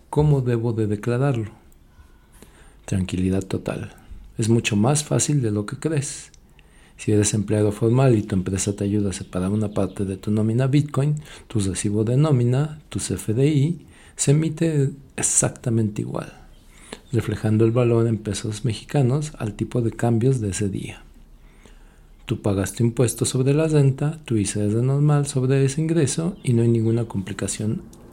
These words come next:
adicional para este momento. Si eres freelancer y un cliente te paga directamente en Bitcoin, la regla es la misma. Declaras tu ingreso por fav-,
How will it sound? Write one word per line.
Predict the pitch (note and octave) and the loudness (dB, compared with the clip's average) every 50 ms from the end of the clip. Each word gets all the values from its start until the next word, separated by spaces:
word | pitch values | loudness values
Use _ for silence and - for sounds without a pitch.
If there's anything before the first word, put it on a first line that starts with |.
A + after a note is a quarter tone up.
| - - - - - - - - - | -18 -16 -14 -14 -14 -14 -14 -8 -6
adicional | - G2+ G#2 G2+ - - G#2 G2 G2+ A2+ C3+ C#3+ C#3 | -4 -2 -2 -2 -2 -2 -2 0 0 0 -2 -2 -4
para | - - G2+ F#2+ F#2+ | -4 -4 -4 -4 -4
este | G2 G2 - - - - | -4 -4 -6 -6 -8 -8
momento. | - - - - - - - - - - - - - - - - - - - - _ _ _ - - - - - - - _ _ _ - _ _ _ - - | -8 -6 -6 -6 -6 -8 -10 -12 -14 -16 -16 -16 -18 -20 -20 -20 -20 -20 -20 -20 _ _ _ -20 -20 -20 -20 -20 -20 -20 _ _ _ -20 _ _ _ -12 -6
Si | - - - C3 | 0 4 6 6
eres | D3 E3+ D#3+ D3+ | 6 6 4 2
freelancer | - C3+ C3+ C3 A#2 A2 G#2+ G#2 G2+ - - G2+ G2 - - - - | 4 6 6 8 8 6 6 4 2 2 0 -2 -4 -6 -8 -10 -2
y | - A#2+ | 0 2
un | A2+ A2 G#2 | 4 4 4
cliente | - A2 A2+ A#2 A2+ G#2+ | 4 4 4 4 4 2
te | - - | 0 0
paga | - - G2+ G2 G#2 G#2+ | 0 2 4 4 6 6
directamente | F#2+ F#2+ F2 F2 E2+ - - F#2+ F#2 F#2 F2+ F2 - | 4 4 2 2 -2 -4 -2 -2 0 0 0 0 0
en | G#2+ A#2 A#2+ | 0 2 2
Bitcoin, | B2 B2 B2 - - A2 G#2+ A2+ C3+ D3+ D3+ D3+ - - - - | 2 0 0 -2 0 0 2 2 2 0 -2 -4 -10 -16 -10 -2
la | C3+ B2 B2 | 2 2 4
regla | B2+ D3+ D3+ D#3+ D#3+ | 6 6 6 6 4
es | C#3+ B2+ | 4 6
la | C3+ | 4
misma. | C3+ D#3+ D#3+ C#3 B2 A#2+ C#3 C3+ - - - - - - - - - - | 4 6 6 4 4 2 0 -2 -6 -10 -20 -20 -20 -20 -20 -10 -4 -4
Declaras | G#2 - - - F#2 F#2 F2+ - | -2 0 2 2 2 2 2 2
tu | - G#2 | 0 0
ingreso | G2 G2 F#2+ G2+ A2 A2 G#2+ A2 - A#2+ - - | 2 2 6 6 8 8 6 6 2 0 -2 -2
por | - F#2+ F2 E2+ | -2 -4 -4 -4
fav-, | - G2 - F2+ G2 | -4 -6 -6 -6 -8